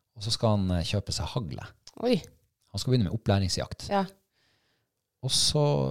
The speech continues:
Speaker 1: er han veldig usikker på hvordan hagle skal han kjøpe seg. Skal han kjøpe seg kaliber tolv, seksten, tyve? Eh, og hvorfor skal han velge det ene eller det andre?
Speaker 2: Ja.
Speaker 1: Han er tydeligvis litt opptatt av vekt
Speaker 2: Ok.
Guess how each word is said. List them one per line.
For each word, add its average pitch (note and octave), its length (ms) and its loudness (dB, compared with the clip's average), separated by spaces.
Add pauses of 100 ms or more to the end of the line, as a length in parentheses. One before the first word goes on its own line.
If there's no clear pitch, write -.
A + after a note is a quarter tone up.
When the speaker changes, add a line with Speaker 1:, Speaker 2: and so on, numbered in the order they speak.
(260)
Speaker 1:
er B2+ 80 -2
han B2 160 6
veldig F#2 160 4
usikker - 240 2
på - 160 -8
hvordan E3 320 -2
hagle C3+ 240 2
skal G2 220 -2
han - 20 -6
kjøpe - 320 -8
seg. - 160 -10 (840)
Skal G2 260 0
han - 80 -6
kjøpe E2+ 180 0
seg D2 220 -4
kaliber D2 340 -6
tolv, A2+ 560 4
seksten, F#2+ 800 0
tyve? F#2+ 600 0 (800)
Eh, D2 500 -4
og - 240 -4
hvorfor D#2 560 -2 (720)
skal - 260 -2
han E2 60 0
velge D2+ 240 0 (260)
det D#2 240 -2
ene D2+ 140 0
eller C#2+ 120 -4
det D2 80 -6
andre? D#2 200 -6 (180)
Speaker 2:
Ja. G3+ 140 -4 (160)
Speaker 1:
Han C#3+ 140 8
er D3 320 6
tydeligvis C3+ 400 6
litt - 200 8
opptatt - 260 4
av F#2 140 8
vekt - 460 4 (540)
Speaker 2:
Ok. - 120 -6